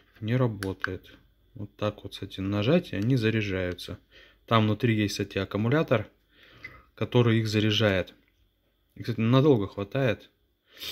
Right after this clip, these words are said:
Так что вот так. Ну, в общем, кто в курсе, пишите в комментариях, пожалуйста.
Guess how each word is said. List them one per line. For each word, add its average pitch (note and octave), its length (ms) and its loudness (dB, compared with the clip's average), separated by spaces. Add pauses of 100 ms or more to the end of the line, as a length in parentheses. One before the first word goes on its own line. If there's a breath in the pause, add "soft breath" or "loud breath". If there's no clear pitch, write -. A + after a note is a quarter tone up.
(1120 loud breath)
Так A#2 120 -2
что - 120 6
вот B2 100 6
так. - 280 6 (100)
Ну, D#3 120 4
в - 20 10
общем, - 480 2 (100)
кто - 540 2
в - 140 -18
курсе, D3+ 680 2
пишите D3 300 -2
в - 80 -2
комментариях, A2 560 0
пожалуйста. F#2 600 -6